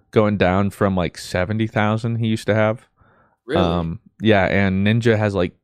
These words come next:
Speaker 1: three thousand.
Speaker 2: Well, I know
Speaker 1: Um,
Speaker 2: Ninja only really plays, like, that Final Fantasy game. I mean, he's,
Speaker 1: He'll do
Speaker 2: like,
Speaker 1: that in
Speaker 2: with
Speaker 1: League
Speaker 2: the
Speaker 1: and
Speaker 2: Mixer
Speaker 1: stuff.
Speaker 2: deal, you know what I mean?
Speaker 1: Yeah, he's chilling. But, like, that's the thing, too, is, like, they'll
Speaker 2: Yeah.
Speaker 1: never reach that level again, probably.
Speaker 2: Mm-hmm.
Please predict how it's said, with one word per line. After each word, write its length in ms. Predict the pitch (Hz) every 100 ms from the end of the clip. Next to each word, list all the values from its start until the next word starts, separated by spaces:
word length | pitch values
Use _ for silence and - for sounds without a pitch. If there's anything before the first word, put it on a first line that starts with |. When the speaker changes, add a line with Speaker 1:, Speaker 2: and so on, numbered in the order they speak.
| _ -
Speaker 1:
three 240 | - 104
thousand. 540 | 117 131 139 135 147 147 _ _ _ _ _ _ _ _
Speaker 2:
Well, 100 | 151
I 120 | 165 185
know 160 | 233
Speaker 1:
Um, 100 | 196
Speaker 2:
Ninja 280 | 214 185 160
only 280 | 143 147 135
really 200 | 131 127
plays, 380 | - 120 113 107
like, 340 | 110 101 92 110
that 220 | 110 -
Final 280 | 117 113 101
Fantasy 420 | 117 110 107 101
game. 160 | 64 -
I 120 | 160
mean, 140 | 196 175
he's, 280 | 254 240
Speaker 1:
He'll 100 | 151
do 60 | 143
Speaker 2:
like, 100 | 131
Speaker 1:
that 240 | 117 127
in 60 | 98
Speaker 2:
with 160 | 95 107
Speaker 1:
League 160 | 120
Speaker 2:
the 60 | 120
Speaker 1:
and 80 | 120
Speaker 2:
Mixer 260 | 127 -
Speaker 1:
stuff. 100 | -
Speaker 2:
deal, 280 | 127 131 131
you 100 | 131
know 120 | 127
what 100 | 127
I 60 | 131
mean? 300 | 135 139 135 _ _ -
Speaker 1:
Yeah, 220 | 143 92
he's 180 | 123 131
chilling. 360 | - 120 82 82
But, 100 | 127
like, 160 | 131
that's 200 | 143 151
the 60 | 131
thing, 200 | 147 120
too, 120 | 127
is, 120 | 107
like, 180 | 104 101
they'll 180 | 123 123
Speaker 2:
Yeah. 120 | -
Speaker 1:
never 360 | 107 110 123 113
reach 380 | 95 101 95 -
that 180 | 85 65
level 320 | 90 87 73
again, 220 | 69 67
probably. 540 | - 71 71 - - -
Speaker 2:
Mm-hmm. 280 | 117 113